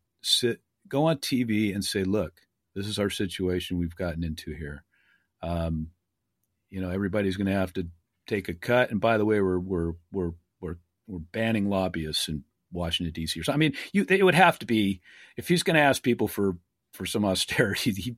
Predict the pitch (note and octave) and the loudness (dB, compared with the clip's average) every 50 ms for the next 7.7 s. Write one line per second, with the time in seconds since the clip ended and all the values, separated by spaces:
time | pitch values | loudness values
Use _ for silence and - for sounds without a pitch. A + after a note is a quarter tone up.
0 | _ - - A2+ G2+ - A#2+ G2+ G2 F2+ F#2+ F#2 F2 E2+ E2+ F#2 F#2+ F2+ F2+ F2 | _ -8 -8 -6 -4 -2 -2 -2 -2 -2 -2 -2 -2 -2 -2 0 0 0 -2 -2
1 | E2 D#2+ E2 - - - F#2+ F2+ E2 D#2 D2+ D#2 D2+ - - D#2+ - - F2 D#2+ | -4 -4 -6 -6 -6 -6 -4 -4 -4 -4 -6 -8 -10 -12 -14 -14 -10 -10 -8 -8
2 | D2+ - - D3+ D#3 C#3 - - - - - - - C3+ D3+ D3+ C#3 - C3+ A#2+ | -8 -4 -2 0 0 -2 -2 -6 -12 -18 -12 -6 0 2 4 4 4 4 4 4
3 | A#2 A2+ G2+ F#2+ A2+ G#2+ G2+ G2 F2+ F2+ E2 D#2+ F#2+ G2 F2+ F#2 - D#2+ D#2 D2+ | 4 4 2 2 0 0 0 0 0 -2 -2 -2 -2 -2 -2 -2 -4 -4 -6 -6
4 | E2+ - F2+ F2 E2 E2 - _ _ _ - _ _ _ _ _ _ - B2 G#2+ | -6 -4 -6 -6 -6 -8 -12 _ _ _ -20 _ _ _ _ _ _ -4 -2 0
5 | F#2+ F2+ G#2+ A2 A2+ A#2 G#2+ - F#2 F#2+ G2+ F2+ F2 D#2+ - - E2 E2+ E2 D#2+ | 0 0 2 2 2 2 0 0 0 0 0 0 0 -2 -2 -4 -4 -4 -6 -6
6 | D#2+ - _ _ _ _ _ - - - - - D2+ D#2 - - - - - - | -6 -10 _ _ _ _ _ -20 -20 -16 -14 -14 -14 -14 -14 -12 -8 -8 -8 -8
7 | - - - E2 - - A2 - - A#2 G#2+ G2 F#2 | -8 -10 -8 -6 -4 -4 -2 -2 -2 -2 -4 -4 -6